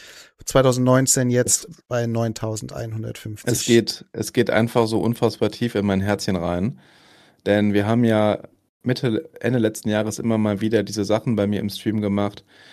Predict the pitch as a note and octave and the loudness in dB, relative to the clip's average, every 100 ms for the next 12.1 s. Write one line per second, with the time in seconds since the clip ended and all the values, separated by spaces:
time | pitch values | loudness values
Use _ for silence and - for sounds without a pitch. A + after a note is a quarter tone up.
0 | - - B2 B2+ A2+ B2 G2+ - A2+ A#2+ | -10 2 6 6 2 0 -2 0 0 2
1 | A2 G#2 - A2+ A2+ A2+ A2 G#2+ - G#2+ | 0 0 2 2 4 2 2 0 -4 -10
2 | - - G#2+ G#2+ G2 A2 G2+ G#2 F#2+ G2+ | -4 2 4 2 0 2 2 0 -4 -4
3 | - G2 F#2+ F#2 G#2+ G#2 G2+ A#2 A#2 A2 | -4 -2 0 0 0 0 2 4 2 0
4 | G#2+ C3 B2+ - A2 G#2+ G#2 G#2+ G#2 G#2 | -4 -2 -2 0 0 2 0 2 2 -2
5 | - - - - G#2+ G#2+ G2+ G2+ G2 G2 | -4 -10 -10 -2 2 2 2 2 0 0
6 | G2 F#2+ G2 F#2 G2+ C3+ - - - - | -6 -4 -2 2 2 0 -6 -20 -20 -20
7 | - - A2 G#2+ G#2+ - _ - A2 A2 | -20 -4 0 2 0 -4 _ -2 2 6
8 | B2 F3+ F#3+ G#2 F#2+ - G#2 G2 - B2 | 6 4 0 0 -2 -4 0 0 0 -6
9 | C3 D3+ - G#2+ G#2 G#2+ A2 - A2 A#2+ | -6 -8 -10 -2 2 2 2 0 0 2
10 | G#2+ A2+ A#2 A#2+ A2 - G#2+ G#2 G#2+ G#2+ | 2 2 2 0 -2 0 -2 0 -2 -4
11 | - - _ _ - G2 G2 G2 G2 G2 | -14 -20 _ _ -2 2 4 2 2 -2